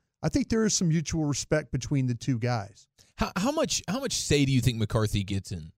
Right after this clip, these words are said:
Speaker 2: this?
Speaker 1: I
Speaker 2: 'Cause he had all the say in Mike Nolan. That, that
Speaker 1: That's
Speaker 2: was
Speaker 1: a
Speaker 2: terrible.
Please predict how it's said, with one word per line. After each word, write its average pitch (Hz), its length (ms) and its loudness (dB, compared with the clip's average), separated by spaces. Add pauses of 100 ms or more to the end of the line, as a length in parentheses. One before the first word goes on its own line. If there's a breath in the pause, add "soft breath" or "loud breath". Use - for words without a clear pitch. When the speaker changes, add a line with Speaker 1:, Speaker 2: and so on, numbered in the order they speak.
(180)
Speaker 2:
this? - 380 -12 (680)
Speaker 1:
I 165 600 4 (140)
Speaker 2:
'Cause 131 120 4
he 208 120 4
had 220 120 8
all 196 140 8
the 202 80 6
say 196 160 4
in 190 100 0
Mike 175 200 0
Nolan. 131 360 4
That, 131 220 4 (120)
that 127 240 2 (220)
Speaker 1:
That's 175 220 6
Speaker 2:
was 151 100 4
Speaker 1:
a - 40 -10
Speaker 2:
terrible. 110 380 4